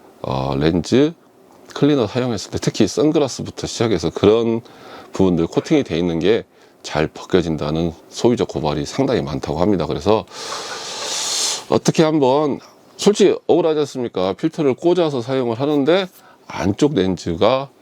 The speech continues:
코팅이 벗겨졌다는 건 도저히 납득이 안 되는데, 실질적으로, 어, 여기 잘 보이실지 모르겠지만 매직으로, 아, 네임펜으로 동글동글하게 해놨는데, 이거 뭐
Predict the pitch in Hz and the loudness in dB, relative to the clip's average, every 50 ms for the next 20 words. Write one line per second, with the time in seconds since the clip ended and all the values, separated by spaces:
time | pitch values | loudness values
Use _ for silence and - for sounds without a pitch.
0 | _ _ _ _ - _ _ - - - - - 156 - - 131 107 - 80 76 | _ _ _ _ -20 _ _ -20 -20 -16 -6 -4 -2 0 2 0 0 -2 -4 -2
1 | - 87 87 - - 104 92 85 78 71 73 80 101 117 104 82 - - _ _ | 0 0 0 0 0 -2 -2 -2 -2 -2 0 0 0 0 -2 -4 -6 -12 _ _
2 | - - - - 92 92 95 85 71 71 - - - 95 98 76 71 73 76 73 | -20 -18 -2 0 2 2 4 2 0 -2 -6 -4 -2 0 0 0 0 -4 -4 -4
3 | 76 76 78 90 92 78 - - - - - - - - - - - - - - | -4 0 0 2 0 0 -2 -8 -18 -20 -20 -20 -20 -20 -20 -20 -20 -20 -20 -20
4 | - - - - - - - - - - - - 170 160 - 170 156 151 131 131 | -20 -20 -20 -20 -20 -20 -20 -20 -20 -12 -2 0 0 2 4 4 4 4 2 2
5 | 135 143 165 185 190 196 190 _ _ _ _ _ _ _ _ _ _ _ _ - | 2 2 2 2 2 0 -4 _ _ _ _ _ _ _ _ _ _ _ _ -20
6 | - - - - - - - - - 82 85 85 82 82 80 80 82 - - 104 | -20 -20 -20 -20 -20 -20 -8 -2 0 0 2 2 0 0 -2 -2 -4 -2 0 2
7 | 113 117 123 117 123 135 123 - - _ _ - - - - 113 107 - - - | 2 4 2 2 2 0 -2 -4 -10 _ _ -16 -8 -2 0 0 0 0 0 0
8 | 117 113 - 123 - - 117 101 95 104 117 120 107 - 110 110 131 147 131 101 | 0 0 -2 -4 -4 -2 0 2 2 2 2 2 0 -2 -4 -2 -2 -2 -2 -4
9 | 92 - _ _ _ - - - - - - - - 101 113 131 131 123 120 110 | -6 -12 _ _ _ -20 -20 -20 -20 -20 -8 0 2 4 4 4 4 4 4 4
10 | 107 104 - - - 78 76 76 76 69 - - 98 107 123 127 - - 120 113 | 2 2 0 -2 -2 -2 -2 -2 -4 -6 -2 0 2 2 2 0 -2 -2 0 2
11 | 110 107 - _ _ _ _ _ 110 110 131 131 127 131 131 120 117 113 113 110 | 2 2 0 _ _ _ _ _ 0 2 2 2 2 0 2 2 2 2 0 -2
12 | - 156 165 147 120 104 104 135 147 120 98 - _ _ _ _ _ _ _ _ | -4 -6 -4 -4 -4 -2 0 0 0 0 -2 -6 _ _ _ _ _ _ _ _
13 | - - - - - - - - - - - - - - - - - - - - | -20 -20 -20 -20 -20 -20 -20 -20 -20 -20 -20 -20 -20 -20 -20 -20 -20 -20 -20 -20
14 | - - - 135 143 139 127 117 117 120 | -4 0 2 2 4 4 4 4 4 2